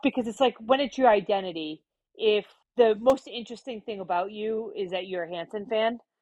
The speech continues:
that's your identity. And you've seen thirty concerts, you spend all your money on 'em.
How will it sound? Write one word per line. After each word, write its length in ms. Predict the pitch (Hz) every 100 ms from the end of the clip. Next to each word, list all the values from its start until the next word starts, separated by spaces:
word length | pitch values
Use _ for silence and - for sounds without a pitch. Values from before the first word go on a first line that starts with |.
| _ _
that's 240 | 220 208 220
your 140 | 208
identity. 580 | 175 156 151 143 139 151 _ _ 208
And 360 | 190 175 175
you've 220 | 185 214 185
seen 360 | 247 214 202
thirty 240 | 220 202 202
concerts, 460 | 196 180 196 175
you 60 | 185
spend 260 | - 185
all 160 | 175 180
your 140 | 190
money 280 | 175 175 180
on 200 | 160 156
'em. 240 | 156 151